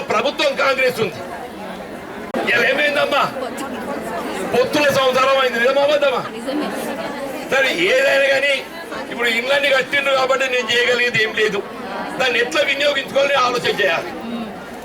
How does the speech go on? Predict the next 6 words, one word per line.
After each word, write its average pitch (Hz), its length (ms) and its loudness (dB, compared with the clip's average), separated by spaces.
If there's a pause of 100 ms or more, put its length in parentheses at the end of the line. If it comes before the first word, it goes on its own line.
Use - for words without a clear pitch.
(540)
కట్టిన - 300 0 (120)
ఇళ్ళని 285 260 2
ఎవరు 269 240 4
కూడా 277 200 6
మార్పు 269 280 0
చేయలేము. 262 400 4